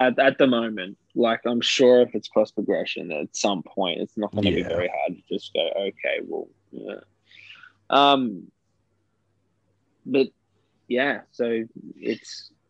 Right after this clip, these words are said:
Speaker 1: that's gonna be fantastic, and then hopefully they can bring Diablo four to the Switch too. I mean, it shouldn't be too hard. Like, the
Speaker 2: No.
Speaker 1: game <laughs> is not very hard to, like, reproduce structurally, I'm pretty
Speaker 2: Yeah,
Speaker 1: sure.
Speaker 2: no.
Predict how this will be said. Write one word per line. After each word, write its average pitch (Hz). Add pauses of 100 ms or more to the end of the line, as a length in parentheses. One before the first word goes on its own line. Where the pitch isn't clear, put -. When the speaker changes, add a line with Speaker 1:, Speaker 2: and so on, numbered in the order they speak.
(240)
Speaker 1:
that's 135
gonna 127
be 113
fantastic, 110
and 123
then 127
hopefully 131
they 123
can 113
bring 117
Diablo 107
four 110
to 110
the 104
Switch 104
too. 104 (560)
I 131
mean, 139
it 135
shouldn't 196
be 190
too 135
hard. 95
Like, 107
the -
Speaker 2:
No. 123
Speaker 1:
game 156 (120)
<laughs> -
is 127
not 120 (640)
very 110
hard 101
to, 104
like, 98 (840)
reproduce 107
structurally, 107
I'm 98
pretty 98
Speaker 2:
Yeah, 101
Speaker 1:
sure. 87
Speaker 2:
no. 87